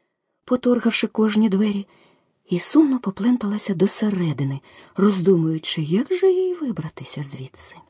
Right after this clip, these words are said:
Дивиться, аж там стоїть скляний столик на трьох ніжках, а на столику маленький золотий ключик. Аліса зраділа. Може, цей ключик від якихось дверей у залі?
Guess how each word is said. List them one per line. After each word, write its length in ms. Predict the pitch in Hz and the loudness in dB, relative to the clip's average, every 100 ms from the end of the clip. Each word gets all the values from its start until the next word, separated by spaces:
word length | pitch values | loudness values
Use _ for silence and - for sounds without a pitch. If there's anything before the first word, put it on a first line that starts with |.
| _ _ _ _ _ _ _ _ _ _ - | _ _ _ _ _ _ _ _ _ _ -12
Дивиться, 580 | 147 175 240 302 - 339 _ _ _ _ _ _ _ _ - | -2 0 0 -4 -8 -8 _ _ _ _ _ _ _ _ -8
аж 200 | 196 - | -6 2
там 200 | 294 247 | 2 2
стоїть 360 | - 220 240 | 0 0 0
скляний 420 | - 196 196 196 | -2 0 2 2
столик 560 | 190 - 349 320 294 - _ _ _ _ | -2 -4 -4 -4 -8 -16 _ _ _ _
на 160 | 214 226 | 0 0
трьох 360 | - 277 339 254 | 2 0 2 4
ніжках, 680 | 240 214 - - 226 - _ _ - | 6 4 -2 -8 -10 -12 _ _ 0
а 120 | 208 | 2
на 120 | 196 | 2
столику 600 | - 453 403 208 - 139 _ _ _ _ _ _ - | -2 -4 -4 -4 -8 -14 _ _ _ _ _ _ -6
маленький 640 | 175 170 175 339 330 294 | -4 -2 0 0 0 -4
золотий 460 | 202 143 139 - 240 | -6 -6 -6 -8 -10
ключик. 720 | - 160 151 - 185 - - _ _ _ _ - | -10 -10 -10 -8 -12 -12 -20 _ _ _ _ 0
Аліса 400 | 208 190 196 202 | 4 6 4 2
зраділа. 540 | 185 208 180 180 170 - - - - - _ - | 2 2 4 4 2 -6 -20 -20 -20 -20 _ -2
Може, 220 | 170 170 | 0 0
цей 160 | 190 | 0
ключик 520 | 185 175 185 - 170 156 | -2 -4 -4 -6 -6 -2
від 140 | 147 | 0
якихось 500 | 170 - 160 160 151 | 0 0 -2 -2 -2
дверей 520 | 135 143 170 320 349 - | -2 -2 0 -2 -4 -4
у 100 | 294 | -2
залі? 400 | 214 165 139 | -2 -2 -6